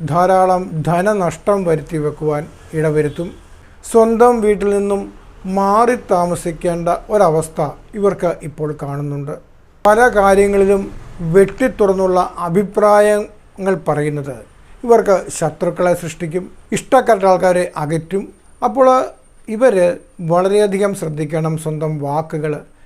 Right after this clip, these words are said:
ഏത് കാര്യമായാലും മറ്റുള്ളവരോട് തർക്കിക്കാനോ അല്ലെങ്കിൽ സ്വന്തം അഭിപ്രായം വെട്ടിത്തുറയുകയോ പറയുന്നത് ഉചിതമല്ല.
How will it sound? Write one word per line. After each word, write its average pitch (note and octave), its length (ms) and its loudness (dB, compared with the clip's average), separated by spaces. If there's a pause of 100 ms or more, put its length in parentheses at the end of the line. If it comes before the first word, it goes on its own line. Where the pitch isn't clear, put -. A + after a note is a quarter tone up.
(200)
ഏത് A3+ 280 4
കാര്യമായാലും D#3+ 960 -2 (500)
മറ്റുള്ളവരോട് F3 840 2 (440)
തർക്കിക്കാനോ E3+ 800 -2 (380)
അല്ലെങ്കിൽ A#3+ 320 2
സ്വന്തം G3 460 0
അഭിപ്രായം E3+ 340 -2
വെട്ടിത്തുറയുകയോ D#3+ 580 0
പറയുന്നത് D3 340 -6
ഉചിതമല്ല. D#3 640 -4